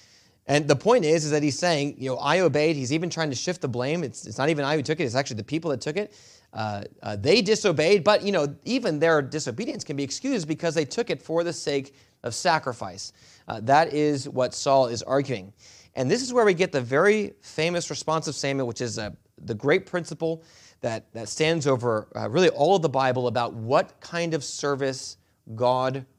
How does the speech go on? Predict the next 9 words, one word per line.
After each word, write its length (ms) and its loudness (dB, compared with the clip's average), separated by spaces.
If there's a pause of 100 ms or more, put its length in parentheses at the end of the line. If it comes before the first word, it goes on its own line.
(160)
requires. 800 -8
What 300 2
kind 280 -2
of 80 -2
service 320 -2
does 180 -10
God 240 -2
require? 320 -8
After 240 -12